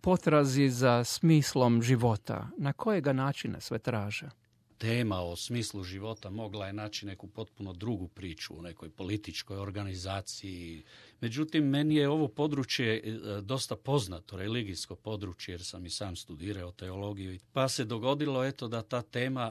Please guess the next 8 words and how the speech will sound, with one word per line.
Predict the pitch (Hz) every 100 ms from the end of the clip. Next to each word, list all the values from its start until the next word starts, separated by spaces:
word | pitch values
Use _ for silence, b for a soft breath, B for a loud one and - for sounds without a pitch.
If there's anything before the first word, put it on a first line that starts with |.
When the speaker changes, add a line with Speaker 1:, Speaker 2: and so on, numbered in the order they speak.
| -
Speaker 2:
s-, | - - -
je | 104
našla | 113 120 120 113
svoje | - 113
mjesto | 101 107 107 - 98 B B -
u | 101
tom | - 107 107 98 - -
okviru. | 117 - 98 87